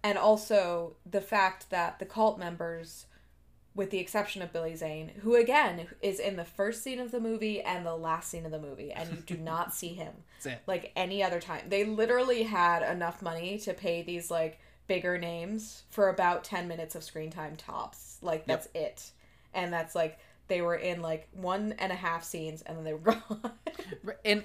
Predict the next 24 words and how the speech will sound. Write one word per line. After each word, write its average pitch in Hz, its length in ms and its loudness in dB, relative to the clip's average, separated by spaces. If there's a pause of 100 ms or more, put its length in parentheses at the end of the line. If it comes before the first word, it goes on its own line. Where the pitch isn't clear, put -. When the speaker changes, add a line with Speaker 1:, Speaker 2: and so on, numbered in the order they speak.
(160)
Speaker 2:
and 190 220 4
Billy 180 240 4
Zane 190 240 4
was 196 180 6
utilized 139 640 0 (120)
relatively 131 640 0
well. 117 420 -8 (480)
But, 143 260 -4
Speaker 1:
Mm-hmm. 220 280 0 (340)
Speaker 2:
yeah, 151 300 4
they, 147 540 0
<laughs> - 60 -14 (1700)
I'm 233 80 -10
like, 233 180 -6
"Why 233 140 0
aren't 320 200 -8
you 311 60 -2
using 247 440 -2
these 220 140 -6
people 214 300 -4
for 196 180 -8
anything 160 500 -6
but, 139 180 -4
like, 131 320 -4